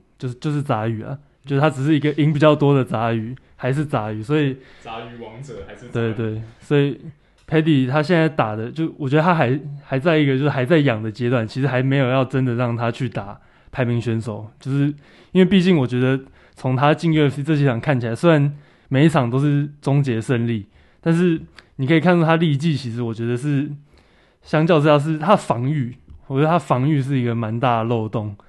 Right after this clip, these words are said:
Speaker 1: 就是他几乎每一场都有吃到重拳，我觉得这个对于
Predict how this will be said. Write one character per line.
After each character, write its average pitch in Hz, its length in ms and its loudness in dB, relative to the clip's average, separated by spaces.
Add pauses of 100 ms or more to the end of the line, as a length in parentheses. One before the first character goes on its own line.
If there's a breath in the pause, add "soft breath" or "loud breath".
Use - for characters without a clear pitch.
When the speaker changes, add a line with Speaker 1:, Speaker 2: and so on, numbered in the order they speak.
(260 soft breath)
Speaker 1:
就 165 100 -6
是 165 60 0
他 208 100 4 (220)
几 190 160 -2
乎 196 100 4
每 143 220 2
一 - 20 2
场 135 220 -4
都 135 120 2
有 117 100 0
吃 131 200 -8
到 127 160 0
重 120 300 -4
拳， - 320 -16
我 120 100 -10
觉 120 60 -4
得 139 80 0
这 175 100 0
个 147 160 2 (640 soft breath)
对 160 160 4
于 135 420 2